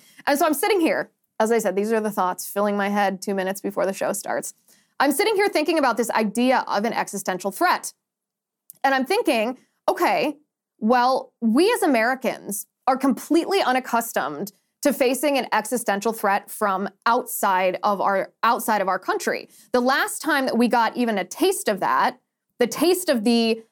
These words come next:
idea of what an existential threat might feel like was September eleventh of two thousand one, when we were attacked by Al, Al-Qaeda, when those jetliners were hijacked by radical Islamist terrorists,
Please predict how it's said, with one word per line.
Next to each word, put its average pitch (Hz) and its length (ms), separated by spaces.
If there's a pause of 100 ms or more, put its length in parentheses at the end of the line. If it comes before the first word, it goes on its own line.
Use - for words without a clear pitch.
(160)
idea 240 480
of 190 200
what 208 300
an 226 100
existential 202 540
threat 208 300
might 196 280
feel 381 300
like 202 320
was 202 320
September 202 400
eleventh 247 400
of 170 100
two - 140
thousand 202 380
one, 269 340 (320)
when 220 480 (220)
we 214 560
were 202 400
attacked 233 580
by 202 460 (560)
Al, 226 260
Al-Qaeda, 233 600
when 208 360
those 220 360
jetliners 220 760
were 220 120
hijacked 220 720 (300)
by 208 340
radical 208 420
Islamist 190 420
terrorists, 180 540